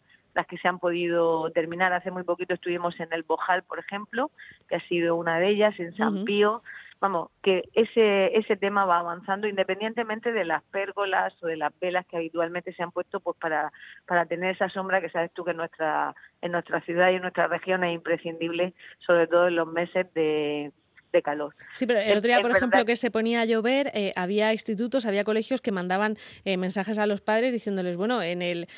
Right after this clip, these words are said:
Speaker 2: en el recreo que se lleven paraguas porque si no, no van a poder, eh, bajar al patio. Y hay niños que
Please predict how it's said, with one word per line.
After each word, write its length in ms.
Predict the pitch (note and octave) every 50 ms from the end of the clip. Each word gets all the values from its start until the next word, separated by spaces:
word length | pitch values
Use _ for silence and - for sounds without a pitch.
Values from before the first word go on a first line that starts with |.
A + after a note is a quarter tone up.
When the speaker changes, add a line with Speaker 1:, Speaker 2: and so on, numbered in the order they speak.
| - - _
Speaker 2:
en 140 | - F#3 F#3
el 120 | F#3 F3
recreo 320 | D#3+ F3+ F3+ D#3+ F#3+ G#3+ A#3+
que 80 | C4
se 120 | B3 A#3+ A3
lleven 180 | F#3+ F#3+ G3 G3
paraguas 460 | - G3 G3 G3+ G#3+ G#3+ B3+ C4+ -
porque 260 | _ B3 G#3 - G3+
si 160 | F#3 - F3
no, 100 | E3 F3
no 100 | F#3 A3
van 100 | B3 A#3+
a 80 | G#3+ F#3
poder, 360 | F#3 F#3 F3+ F3 F3+ F3 E3+ -
eh, 340 | - F#3 F3+ F3 E3+ E3 E3+
bajar 300 | E3 E3 E3 - G3 F3+
al 140 | F3 E3+ E3
patio. 440 | - - A#3+ D4+ - C4+ B3 G#3+ G3
Y 140 | F#3 F#3 F#3
hay 160 | F3+ F#3 F#3+
niños 340 | G3+ A3 A3+ A#3 B3+ C4 -
que 280 | - - G#3 F#3+ F3+